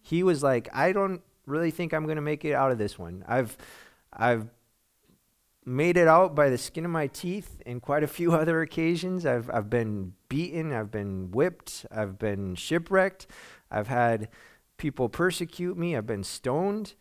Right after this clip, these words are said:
But I'm not sure I'm gonna get out of this one. <laughs> Like, I, in fact, I, I, I might die here. And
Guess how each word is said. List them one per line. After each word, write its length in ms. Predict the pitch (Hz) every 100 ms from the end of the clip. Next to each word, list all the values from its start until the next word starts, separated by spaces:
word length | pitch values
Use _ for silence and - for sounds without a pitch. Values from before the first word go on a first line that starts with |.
| _ _ -
But 180 | 147 151
I'm 160 | 214 339
not 180 | 381 -
sure 240 | 302 320
I'm 100 | 262
gonna 140 | 247
get 160 | 226 240
out 140 | 240
of 80 | 214
this 200 | 143 -
one. 220 | 107 104 120
<laughs> 60 | - 175 - - - -
Like, 360 | 156 156 151 -
I, 200 | - 170 -
in 100 | 165
fact, 320 | 202 233 -
I, 300 | 202 220 - -
I, 300 | - 185 -
I 40 | 185
might 300 | 196 233 139
die 300 | 165 165 113
here. 380 | 104 90 85 - - - _ _ _ _ _ 156
And 580 | 170 165 156 143 -